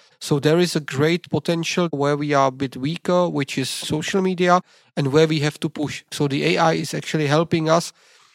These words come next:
I am not that much involved in the writing stuff like press releases or press kits and text.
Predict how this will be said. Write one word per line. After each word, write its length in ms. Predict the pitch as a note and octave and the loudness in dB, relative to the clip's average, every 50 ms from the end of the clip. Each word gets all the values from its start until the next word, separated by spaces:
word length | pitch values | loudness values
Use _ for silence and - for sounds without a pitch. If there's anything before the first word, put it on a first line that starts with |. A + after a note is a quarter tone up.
| _ _ - | _ _ -6
I 120 | - D#3 | -2 -2
am 100 | F3+ G3 | 0 0
not 120 | G3 G3+ F#3+ | 0 0 0
that 120 | F3+ E3+ E3 | 0 -2 0
much 260 | E3+ F#3+ F#3+ - - | 0 -2 -2 -2 -4
involved 400 | E3+ D#3 C#3+ D#3+ E3 D#3+ D#3 - | -4 -4 -2 -2 -4 -4 -4 -6
in 160 | F3 D3+ C#3 | -6 -4 -4
the 100 | C3+ C3+ | -2 -4
writing 520 | B2 B2 C3+ D3 D#3+ E3+ - F3 E3 E3 | -2 0 0 0 -2 -2 -4 -4 -6 -6
stuff 440 | D#3+ - - - E3 E3+ F3 - - | -6 -8 -4 -2 0 0 -2 -2 -4
like 300 | D#3+ D3 C#3+ C3+ - - - | -4 -4 -4 -4 -6 -8 -8
press 320 | - C#3+ C3+ - - - | -4 -4 -4 -4 -4 -4
releases 540 | D#3 D3+ D3 C3+ - - D3+ D3 C#3+ - - | -4 -4 -4 -4 -4 -4 -4 -4 -4 -6 -6
or 100 | D3 C3+ | -8 -8
press 300 | - D3+ D3+ C#3+ - - | -8 -8 -8 -8 -8 -8
kits 400 | - - D3+ D3+ D3 - - - - | -6 -4 -4 -2 -4 -6 -10 -12 -6
and 200 | - D3 C3 B2 | -4 -4 -4 -2
text. 380 | - E3 F#3 - - - - | -2 -2 -2 -2 -4 -10 -14